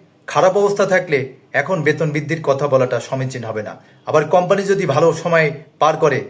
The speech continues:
তাহলে বেতন বৃদ্ধির কথা বলার জন্য এখনই যৌক্তিক সময়। যখন বেতন বৃদ্ধির কথা বলবেন, তখন ভয় পাবেন না, আত্মবিশ্বাসী থাকবেন, কথার অস্পষ্টতা তৈরি করবেন না।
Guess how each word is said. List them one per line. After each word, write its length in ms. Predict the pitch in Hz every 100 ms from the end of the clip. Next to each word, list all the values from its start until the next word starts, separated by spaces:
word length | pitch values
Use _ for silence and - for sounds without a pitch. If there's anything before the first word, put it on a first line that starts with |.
| -
তাহলে 200 | - 156 143
বেতন 280 | 139 147 147
বৃদ্ধির 320 | 160 160 151
কথা 220 | 143 139 170
বলার 240 | 185 175
জন্য 180 | 175 151 123 - _
এখনই 360 | 117 127 143 123 - _ -
যৌক্তিক 380 | 113 123 120 107
সময়। 300 | - 113 98 - _ _ _ _ _ _ _ _ _ _
যখন 200 | 135 160
বেতন 260 | 160 147 160
বৃদ্ধির 300 | 156 151 160
কথা 200 | 147 143
বলবেন, 340 | 151 156 151 202 - - _ _ _ _ _ _ _ -
তখন 180 | 135 143
ভয় 200 | 135 143
পাবেন 260 | 135 117 101
না, 140 | 85 - _ _ _ _ _ _ _ _ _ _ _ _ _ _ _ _ _ _ _ -
আত্মবিশ্বাসী 720 | 147 - 185 170 - 170 160
থাকবেন, 360 | 131 117 101 98 - _ _ _ _ _ _
কথার 280 | 156 156 196
অস্পষ্টতা 640 | 165 156 - 185 - 175 170
তৈরি 260 | 143 131 120
করবেন 300 | 117 104
না। 120 | 95